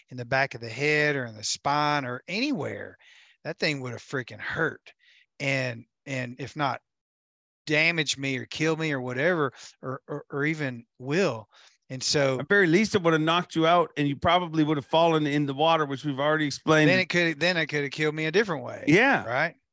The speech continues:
Speaker 1: So Will trolls, he, he, he just kinda, uh, swings around the side of the dam into the eddy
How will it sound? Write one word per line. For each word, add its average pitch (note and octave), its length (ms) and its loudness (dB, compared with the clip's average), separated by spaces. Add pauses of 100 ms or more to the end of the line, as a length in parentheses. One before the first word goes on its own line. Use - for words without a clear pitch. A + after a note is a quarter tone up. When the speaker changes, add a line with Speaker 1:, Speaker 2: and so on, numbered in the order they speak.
(540)
Speaker 1:
So D#3 520 4 (300)
Will G3 600 6 (920)
trolls, F#3+ 540 2
he, F3+ 280 -6
he, F3 220 -4 (220)
he E3+ 160 -8
just F3 220 -4
kinda, D#3 260 -2 (220)
uh, C3+ 160 -12
swings F#3+ 540 -2
around E3 560 2 (160)
the - 60 -16
side D3+ 240 2
of C3 60 -2
the B2+ 80 -4
dam C#3+ 320 -2
into C3+ 240 -6
the A#2+ 220 -8
eddy C#3 400 -2